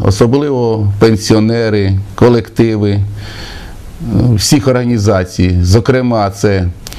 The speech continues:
е, працівники сільської ради, пожежної команди, лікарні, ветеринарної лікарні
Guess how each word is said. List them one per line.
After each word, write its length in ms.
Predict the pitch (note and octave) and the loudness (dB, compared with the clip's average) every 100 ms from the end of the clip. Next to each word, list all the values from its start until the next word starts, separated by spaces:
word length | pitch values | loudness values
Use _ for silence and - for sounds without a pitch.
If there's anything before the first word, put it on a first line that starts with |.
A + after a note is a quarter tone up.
| - - - - - - | -14 -14 -14 -16 -6 0
е, 500 | G#2 G#2 G#2 G#2 G2+ | 2 2 0 0 0
працівники 580 | A2+ B2+ C3+ B2 A2 A#2 | 0 2 2 0 0 0
сільської 520 | - C#3 C3+ - B2 | 2 2 2 0 2
ради, 520 | A2+ G2+ E2 F2 E2+ E2+ | 2 0 0 0 -2 2
пожежної 800 | A2+ G#2 C3+ A#2+ B2 A#2+ A2 G#2+ G2 | 2 4 2 0 -2 0 -2 -2 2
команди, 760 | A2+ A2+ G#2+ F#2+ F2 F2 E2+ F#2 - - - - - - - - - - - | 4 4 2 0 0 0 0 0 -4 -16 -16 -16 -16 -16 -18 -18 -18 -10 2
лікарні, 840 | A2+ C3 C#3 B2+ A2 F#2 F2+ F2+ F2 - - - - - - - - - - - - - | 4 4 2 2 0 0 0 0 -2 -4 -16 -18 -18 -18 -18 -16 -16 -16 -18 -18 -10 2
ветеринарної 720 | A2+ A#2 B2 C3 C3 A#2+ A2 | 4 6 4 2 0 0 0
лікарні 760 | G#2 G2 G2 F#2 F2 F2 E2 | 0 2 2 2 2 2 2